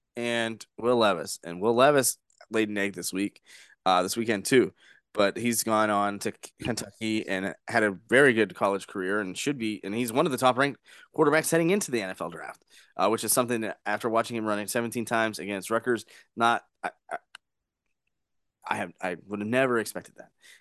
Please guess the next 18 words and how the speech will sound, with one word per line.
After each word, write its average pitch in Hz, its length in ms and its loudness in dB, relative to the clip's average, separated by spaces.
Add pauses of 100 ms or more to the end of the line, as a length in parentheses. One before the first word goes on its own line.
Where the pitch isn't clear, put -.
(140)
They 117 80 0
did 127 160 0
the 135 80 -4
same 143 220 0
thing 160 100 0
with 160 100 0
Tommy 160 220 0
Stevens 202 500 -2 (560)
and, 120 220 -8
and 131 340 -2
Trace 139 220 -6
McSorley. 175 400 -2 (640)
Um, 92 380 -2 (460)
so - 140 -4
why 160 140 4
not 226 220 2 (120)
run 104 380 -4
Drew? 95 240 -6